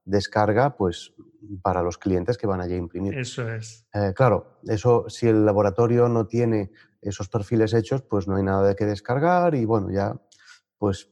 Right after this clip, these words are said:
Speaker 1: puedes intentar, mm, soluciones un poco de compromiso y tal, pero desde luego, mm, lo interesante sería, pues, eh, ir a un laboratorio que tenga esos perfiles, que hoy por hoy ya, mm,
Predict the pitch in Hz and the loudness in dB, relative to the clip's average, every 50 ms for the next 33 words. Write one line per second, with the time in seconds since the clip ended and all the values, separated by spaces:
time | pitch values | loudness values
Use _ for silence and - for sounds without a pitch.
0 | _ _ 107 117 117 117 95 104 110 104 117 107 107 101 117 110 107 104 107 101 | _ _ 2 2 2 4 2 0 0 0 0 0 2 2 2 2 2 0 -2 -4
1 | 98 98 95 - - - - - - - 107 107 - - 120 113 113 - 123 117 | -4 -6 -8 -12 -14 -16 -18 -18 -18 -20 -20 -18 -6 -2 0 0 2 2 0 0
2 | 113 110 107 110 98 - 110 98 110 101 104 98 110 104 98 104 104 117 165 190 | 2 0 -2 -2 -2 -2 0 0 0 0 0 0 -2 -2 -2 -2 0 0 2 2
3 | 180 165 - - 156 151 143 139 147 147 147 165 - - _ - _ _ _ _ | 2 0 0 2 2 2 2 2 0 0 0 -2 -4 -10 _ -20 _ _ _ _
4 | _ 123 113 120 120 113 107 117 117 120 127 127 135 135 135 - - - 110 107 | _ 2 4 4 4 4 4 4 6 6 6 6 6 4 2 0 -2 -4 -2 -2
5 | 104 101 98 95 92 - - - 104 107 104 104 104 98 - 107 92 95 - - | -2 -2 -2 -4 -6 -6 -6 -2 0 2 4 4 2 2 2 0 0 0 -2 -2
6 | 101 101 95 - 117 117 110 - 107 98 98 101 104 104 110 110 - _ _ _ | -2 -2 0 2 2 2 2 0 -2 0 2 2 2 0 -2 -4 -10 _ _ _
7 | _ _ _ _ _ _ 101 101 92 - - 98 95 92 95 98 101 101 101 98 | _ _ _ _ _ _ -2 -2 -2 -2 -4 -2 0 2 2 2 4 2 2 2
8 | 98 104 101 101 95 101 101 104 113 113 - 110 - - 104 98 95 95 95 95 | 2 4 2 2 0 0 2 2 2 2 0 -2 -2 -2 -2 -2 0 0 0 0
9 | 95 95 95 90 - 98 - - 107 98 101 - 120 113 120 135 - - _ _ | 2 0 -2 -2 -4 -8 -6 -6 -6 -6 -4 -2 0 0 0 0 -2 -8 _ _
10 | _ _ _ _ _ _ _ _ _ _ - - - _ - 127 123 - 160 160 | _ _ _ _ _ _ _ _ _ _ -20 -20 -14 _ 4 4 6 6 6 6
11 | - 147 143 143 151 156 135 131 123 131 127 - - _ - _ _ _ _ _ | 4 4 6 6 6 6 6 6 6 4 2 0 -8 _ -20 _ _ _ _ _
12 | _ _ - 113 117 113 110 110 | _ _ -6 -4 -2 0 0 -2